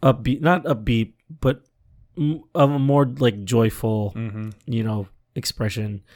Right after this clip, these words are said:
Speaker 1: Whereas, you know, with minor, it, when you're in your minor keys, it's a little bit more somber, looking at something that'll, that seems a little bit darker. Um, yeah, just, I feel like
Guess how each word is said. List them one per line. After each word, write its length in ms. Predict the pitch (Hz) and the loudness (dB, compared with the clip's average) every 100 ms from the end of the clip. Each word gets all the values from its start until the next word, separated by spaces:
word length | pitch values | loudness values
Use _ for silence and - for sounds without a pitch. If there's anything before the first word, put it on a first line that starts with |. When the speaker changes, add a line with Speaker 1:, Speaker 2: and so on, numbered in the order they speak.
| - _ - | -20 _ -4
Speaker 1:
Whereas, 500 | 135 123 117 113 104 | 2 4 6 2 0
you 60 | |
know, 140 | 110 110 | -2 0
with 140 | 107 | 0
minor, 540 | 113 131 127 120 117 - _ - | 2 4 6 4 2 -4 _ -4
it, 340 | 127 117 - | 0 0 -2
when 120 | 135 113 | -2 -2
you're 80 | |
in 60 | 110 | 0
your 80 | 110 | 2
minor 280 | 117 120 107 | 2 2 0
keys, 560 | 123 113 101 - - | 0 0 -2 -8 -12
it's 160 | - - | -12 -6
a 60 | 120 | 0
little 160 | 117 | 2
bit 120 | 113 113 | 2 0
more 120 | 110 | -4
somber, 580 | - 117 113 113 110 - _ - _ _ - | -4 -4 -2 -2 -2 -8 _ -20 _ _ -6
looking 280 | 123 110 | -2 -2
at 80 | 110 | -2
something 360 | - 104 113 110 | -4 -4 -4 -2
that'll, 420 | 110 110 110 98 _ _ | -2 -2 -2 -6 _ _
that 160 | 123 - | -6 -4
seems 300 | - 120 110 | -4 -2 0
a 60 | |
little 180 | 113 113 | 0 -2
bit 220 | 107 107 | -4 -6
darker. 520 | - 113 - 120 120 - _ - - - - - | -4 -2 0 0 -2 -10 _ -20 -20 -20 -20 -4
Um, 400 | 117 110 104 98 - _ _ _ _ _ _ _ | 0 2 0 -4 -12 _ _ _ _ _ _ _
yeah, 220 | 127 120 110 - - _ _ - | -4 -4 -4 -8 -20 _ _ -18
just, 180 | 113 123 | -14 -8
I 120 | 139 | -6
feel 180 | 110 127 | 0 4
like 220 | 117 104 | 4 2